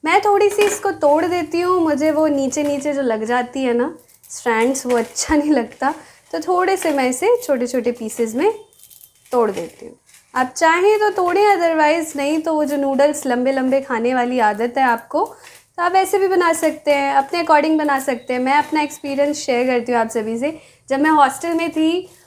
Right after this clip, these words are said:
और हमारा क्या होता था, mess timing होती थी साढ़े सात से नौ।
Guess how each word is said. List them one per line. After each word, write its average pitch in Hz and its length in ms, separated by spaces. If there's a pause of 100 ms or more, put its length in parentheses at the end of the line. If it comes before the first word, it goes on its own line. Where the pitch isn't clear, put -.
(120)
और 226 320
हमारा 262 340
क्या 320 140
होता 294 220
था, 320 160
mess 247 340
timing 294 340
होती 285 260
थी 311 160
साढ़े 269 340
सात 277 320
से 330 200
नौ। 254 220